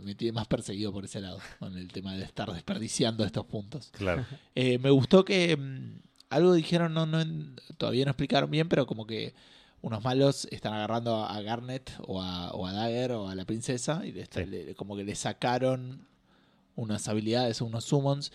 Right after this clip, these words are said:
Speaker 1: Y estaba piola porque hasta ese momento del juego, si vos ibas a las habilidades de la mina, los tenía a los summons y no te daba el maná para usarlos, nunca.
Speaker 2: Sí.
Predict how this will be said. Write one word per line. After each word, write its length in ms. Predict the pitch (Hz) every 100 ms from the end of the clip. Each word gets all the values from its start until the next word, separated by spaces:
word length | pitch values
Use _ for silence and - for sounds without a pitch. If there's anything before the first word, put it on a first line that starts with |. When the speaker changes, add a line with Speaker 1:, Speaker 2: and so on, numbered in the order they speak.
| - - -
Speaker 1:
Y 60 | 127
estaba 240 | 160 156
piola 280 | 175 180 175
porque 420 | 156 - 135 123
hasta 260 | 104 - 143
ese 180 | 156 160
momento 260 | 147 151
del 80 | 147
juego, 500 | 147 165 165 160 - -
si 160 | -
vos 180 | 123 139
ibas 200 | 147 139
a 60 | 123
las 160 | 131
habilidades 280 | 127 120 139
de 60 | 143
la 80 | 117
mina, 280 | 139 147 135
los 220 | 113 -
tenía 480 | 113 120 156 196 - _ _ _ _ _ -
a 60 |
los 100 | 117
summons 540 | - 143 170 180 - - _ _ _
y 80 | 123
no 200 | 120 127
te 100 | 135
daba 160 | 131 127
el 80 | 120
maná 300 | 113 117 117
para 160 | 101
usarlos, 420 | 98 - 98 95 -
nunca. 340 | 123 117 110
Speaker 2:
Sí. 100 | 104